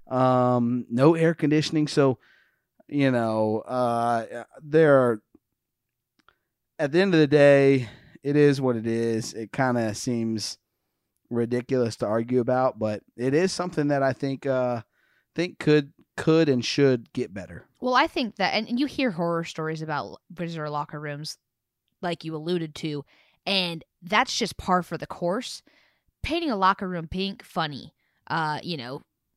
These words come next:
Speaker 2: I've heard stories about s-, bathrooms not having stalls. Funny. Weird, but funny. Not having enough space for all of the players to comfortably fit, not having air conditioning,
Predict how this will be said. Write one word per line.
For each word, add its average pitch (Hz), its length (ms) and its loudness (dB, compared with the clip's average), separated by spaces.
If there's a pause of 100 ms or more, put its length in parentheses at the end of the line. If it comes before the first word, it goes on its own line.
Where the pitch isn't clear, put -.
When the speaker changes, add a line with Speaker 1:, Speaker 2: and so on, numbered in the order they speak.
(360)
Speaker 2:
I've 196 180 2
heard 185 220 -2
stories 180 320 -4
about 165 220 -2 (200)
s-, - 120 -18 (200)
bathrooms 175 400 -4
not 170 160 0
having 170 200 -8
stalls. 143 680 -4 (260)
Funny. 240 400 -2 (540)
Weird, 202 340 -2
but 220 140 -8
funny. 165 300 -4 (540)
Not 330 240 4
having 226 640 -2
enough 190 240 -4
space - 560 -4
for 170 240 -6
all 160 120 0
of 156 100 -12
the 156 80 -14
players 160 360 -8
to 151 200 -12
comfortably 156 520 -8
fit, 143 340 -10 (220)
not 196 280 2
having 170 380 -6
air 147 100 -8
conditioning, 156 500 -12